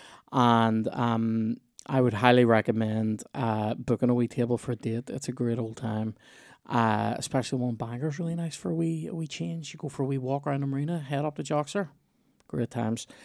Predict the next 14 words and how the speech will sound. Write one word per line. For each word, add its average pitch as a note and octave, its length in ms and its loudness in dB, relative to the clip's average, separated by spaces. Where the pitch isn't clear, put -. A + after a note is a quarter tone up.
Uh, B2+ 360 4
I D3 60 4
would C3+ 260 8
highly D3+ 360 6
recommend A#2+ 580 4
those A#2 180 2
chaffles. B2 760 2
And A#2+ 320 4
last B2+ 300 6
time B2 160 4
we A#2+ 120 4
were A#2 160 2
in A2 120 0
Bangor, A2+ 500 0